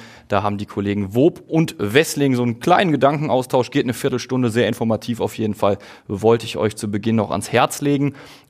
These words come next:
Und was ich euch natürlich auch immer ans Herz legen kann, abonniert Fußball Inside gerne. Also sowohl das Videoprodukt, unseren Vodcast, wenn man so will, den gibt's zum Beispiel auf YouTube, einfach gerne ein Abo dalassen und, äh,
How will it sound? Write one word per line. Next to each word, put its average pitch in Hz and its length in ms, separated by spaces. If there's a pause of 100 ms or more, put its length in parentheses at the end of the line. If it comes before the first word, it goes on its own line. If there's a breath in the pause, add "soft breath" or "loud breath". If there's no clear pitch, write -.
Und 190 360
was 123 120
ich 113 100
euch 98 80
natürlich 113 320
auch - 80
immer 120 160
ans - 180
Herz 95 220
legen 101 160
kann, 104 320
abonniert 110 480
Fußball 107 380
Inside 104 340
gerne. 107 360
Also 95 220 (160 loud breath)
sowohl 104 380 (200 loud breath)
das 98 300
Videoprodukt, 143 760
unseren - 380
Vodcast, - 800
wenn 120 100
man 120 160
so 113 200
will, 117 200 (240 loud breath)
den - 80
gibt's - 200
zum 101 100
Beispiel 101 280
auf - 160
YouTube, 113 440
einfach 107 260
gerne 104 200
ein 104 60
Abo 107 220
dalassen 104 560
und, 101 220
äh, - 40